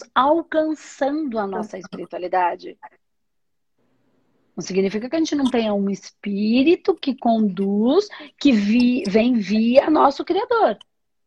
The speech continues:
Ele nos deu a vida, então esse espírito condutor de tudo. Porém, agora nós estamos ganhando consciência para alcançar uma espiritualidade. Alcançar o universo espiritual, alcançar a dimensão espiritual.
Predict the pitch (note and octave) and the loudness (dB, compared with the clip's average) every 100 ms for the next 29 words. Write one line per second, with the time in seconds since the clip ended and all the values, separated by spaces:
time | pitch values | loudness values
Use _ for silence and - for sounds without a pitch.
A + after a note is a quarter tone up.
0 | _ _ _ - G3 A#3 D#4+ F#4+ C4 C4 | _ _ _ -4 -2 2 2 2 2 2
1 | A#3+ G#3 G#3+ G3+ G3 F#3+ F#3 G3 G3 A#3+ | 2 -4 -6 -4 -6 -6 -6 -4 -6 -8
2 | G#3 - A3 A3+ C4 D4+ C#4+ D4+ D4 C4 | -12 -10 -8 -8 0 0 0 -2 -2 -2
3 | E4+ - E4+ G#3 - - - - C#4+ C#4+ | -6 -4 -4 -4 -10 -18 -18 0 4 4
4 | B3+ B3+ C#4 F4+ E4 C4+ B3 A#3+ A3+ A3 | 2 -4 -6 -10 -8 -8 -8 -10 -10 -12
5 | G#3 A3+ G#3+ G3 G#3+ A3 G#3+ A3 A3 A#3 | -14 -12 -12 -10 -10 -8 -10 -8 -8 -2
6 | A3+ A3 G#3+ B3 F#4 - F#4 D#4+ C4 - | 2 4 6 6 4 2 0 0 -6 -14
7 | - F#3+ G3 A#3+ - _ _ A#3 A3 G#3+ | -16 -10 -6 -6 -8 _ _ -10 -10 -10
8 | G#3+ - A#3+ B3 C#4 D4 C4 G#3 _ _ | -12 -12 -14 -12 -16 -14 -16 -16 _ _
9 | - - - A3+ A3 G3+ F#3 D4 F4 - | -20 -12 -2 -2 2 0 0 -4 -4 -6
10 | E4+ _ E4 F4 F#4 A#4 - C#4+ F4+ - | -16 _ -4 -2 -2 -4 -4 -4 -4 -8
11 | C#4+ A#3+ C4+ B3+ A3+ G#3 - B3 C4+ B3+ | -12 -10 -12 -8 -8 -6 -8 -8 -8 -8
12 | E4+ D#4 C#4 F#4 C5 - E4 F4 D4+ - | -4 -4 -4 -6 -8 -4 -4 -2 -6 -8
13 | G#3+ A3+ F#3+ F3+ | -12 -10 -12 -14